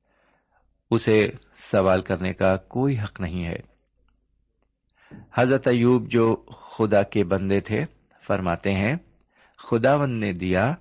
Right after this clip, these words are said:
اور خداوند نے لیا، خداوند کا نام مبارک ہو۔" پہلا باب اور اس کی اکیسویں آیت میں آپ دیکھ سکتے ہیں۔ ہم نے اعمال کی کتاب کے پانچویں باب میں حننیہ اور سفیرہ کا ذکر پڑھا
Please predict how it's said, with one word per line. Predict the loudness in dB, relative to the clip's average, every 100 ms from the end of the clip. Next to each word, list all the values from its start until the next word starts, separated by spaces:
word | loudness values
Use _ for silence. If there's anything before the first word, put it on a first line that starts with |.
| _ _ _
اور | -2 -2 -2
خداوند | -8 -16 -8 -2 0 0 0 -4
نے | -4
لیا، | -2 0 0 -2 _ _ _ _ _ _ _ -10
خداوند | -2 2 2 0 -2
کا | 0
نام | 2 2 0
مبارک | -2 0 0 0 -2
ہو۔" | -8 -8 _ _ _ _ _ -6
پہلا | -4 -2
باب | 0 0 -2
اور | -6
اس | -10
کی | -8
اکیسویں | -8 -6 -8 -6 -2 0
آیت | -2 -4
میں | -4
آپ | -4 -4
دیکھ | -6 -6
سکتے | -12 -12 -10
ہیں۔ | -10 -12 _ _ _ _ _ _ _ _ _ _ _ _ _ -4
ہم | 0
نے | 2
اعمال | 2 4 2 0
کی | -4
کتاب | -4 0 0 0 -2
کے | -4
پانچویں | -2 0 0 0 -2
باب | 0 0 0
میں | -2 -4 -4
حننیہ | -4 -4 -2 -2
اور | 0 -2
سفیرہ | -4 -8 -12 -6 -4 -4
کا | -4 -6
ذکر | -8 -8 -10
پڑھا | -10 -4 -2